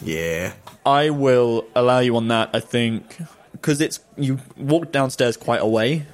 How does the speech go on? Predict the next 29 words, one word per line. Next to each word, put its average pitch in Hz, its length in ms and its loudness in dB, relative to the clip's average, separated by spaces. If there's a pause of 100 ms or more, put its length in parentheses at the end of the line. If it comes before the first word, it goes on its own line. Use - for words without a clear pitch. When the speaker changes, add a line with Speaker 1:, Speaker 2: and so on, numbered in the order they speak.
(140)
Speaker 1:
Yeah. 131 240 0
Speaker 2:
In 127 120 2
the 127 100 2
cen-, 120 280 -2
in 120 240 -2
the 117 260 2 (120)
center 120 260 -4
of 107 60 -4
this 113 140 -6
room, 117 140 -2
or 120 40 0
the 113 80 0
spiral 110 240 -2
staircase - 320 -4
down 110 200 -2
in 107 120 -4
this 107 160 -4
room. 101 320 -2 (460)
Uh, 104 280 0
it 120 120 2
is 123 140 -2
quite - 400 -2
tall. 127 480 -2
You 117 160 -4
can't 113 400 -2
really, 113 240 -2
it 101 60 -6
kinda 113 160 -2
goes 110 260 0